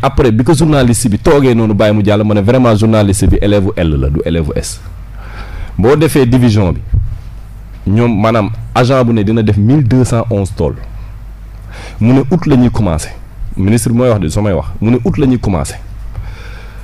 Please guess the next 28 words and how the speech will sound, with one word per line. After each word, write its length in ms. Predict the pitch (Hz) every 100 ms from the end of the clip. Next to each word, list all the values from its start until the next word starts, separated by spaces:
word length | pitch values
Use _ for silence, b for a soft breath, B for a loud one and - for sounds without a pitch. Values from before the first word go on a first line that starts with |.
| B -
Boo 180 | 123
xoolee 260 | 156 165 131
agent 280 | 139 135 139
bu 100 | 139
nekk 200 | 139 127
mënul 240 | 120 135 117
def 160 | 113
deux 240 | 98 143 147
cents 220 | 131 101
par 160 | 85
weer. 240 | 80 71 58 - - - -
Pourquoi? 360 | - - 98
Parce 140 | - -
que 80 | 110
boo 140 | 143
xoolee 240 | - 147
période 340 | 107 143 139 117
bi 80 | 117
mu 140 | 135
commencé, 520 | 135 117 101 92 73 -
mois 200 | 104 127
d'août, 200 | 127 - - - - -
plein 180 | 151
période 360 | 147 143 123 110
d'hivernage 520 | 104 104 95 80 76 -
ak 140 | 95
ay 80 | 131
moto. 320 | 117 107 78